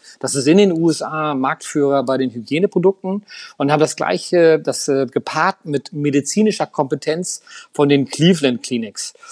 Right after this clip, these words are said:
Und gemeinsam haben wir hier Standards entwickelt, die wir United Clean Plus nennen. Und dieser Standard, ähm, äh, adressiert, äh, alle Bereiche, die man als Passagier, als Kunde bei uns erlebt.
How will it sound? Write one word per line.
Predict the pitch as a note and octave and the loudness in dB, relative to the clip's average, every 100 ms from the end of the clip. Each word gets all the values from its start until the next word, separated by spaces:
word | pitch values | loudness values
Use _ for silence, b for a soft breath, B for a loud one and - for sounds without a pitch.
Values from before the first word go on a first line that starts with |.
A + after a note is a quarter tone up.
| B | B
Und | D3+ | -6
gemeinsam | B2 C#3+ E3 A#3 F#3 D#3 | -2 0 4 4 4 2
haben | D#3 | 2
wir | C#3+ | 2
hier | C#3 D3 | 4 2
Standards | C#3 E3 F3+ D#3+ - | 2 -2 0 -2 0
entwickelt, | C#3 D#3 D#3 D3+ C3+ - | 0 0 2 2 2 -4
die | D3+ C#3 | -6 -4
wir | C#3 C#3+ | 2 2
United | D3+ C#3 C#3 C#3+ D#3 D3 - - | 2 0 0 0 0 -2 -4 -12
Clean | - D#3 D3+ D3+ C3 | -12 -8 -4 -6 -8
Plus | - C#3+ C3 - - | -6 -4 -4 -6 -10
nennen. | A#2 G#2 - _ B B B | -12 -14 -20 _ B B B
Und | C#3 C#3+ | -2 4
dieser | G3 | 4
Standard, | F3 F3+ F#3 E3+ - | 4 0 0 -4 -4
ähm, | D3+ C#3 C#3+ D3+ | -6 -6 -6 -8
äh, | C#3+ C3+ F3 F3 E3+ | -8 -8 -10 -10 -8
adressiert, | C#3 C#3+ C#3+ - C#3+ - | -4 -2 0 0 -2 0
äh, | F3+ D3+ | -2 -2
alle | - F3 F#3 | 2 4 4
Bereiche, | C#3+ C3+ D3+ D3 D3 D3 b b b - | 2 0 -4 -2 0 -2 b b b -8
die | C#3+ C#3+ | -4 -4
man | B2+ C3+ D3 | -4 -6 -8
als | - C3+ - - - | -8 -8 -8 -14 -14
Passagier, | - C3+ C3+ C3+ F3 | -8 -4 -2 0 0
als | C3+ - - | 0 -4 -4
Kunde | G3+ F#3+ F3 | -2 0 2
bei | C#3 | 2
uns | C#3 C3+ | 0 -2
erlebt. | C3+ B2+ B2 - | -2 -2 -4 -6